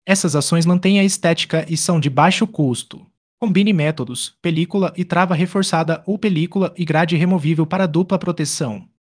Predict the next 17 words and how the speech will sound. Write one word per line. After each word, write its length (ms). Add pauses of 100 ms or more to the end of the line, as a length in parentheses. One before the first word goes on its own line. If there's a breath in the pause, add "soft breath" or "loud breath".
Pequenos 460
reparos 440
na 120
armação 360
muitas 300
vezes 320
resolvem 400
falhas 400
significativas. 1200 (340)
Como 220
usar 240
películas 500
de 120
segurança 640
e 80
grades? 420
Um. 240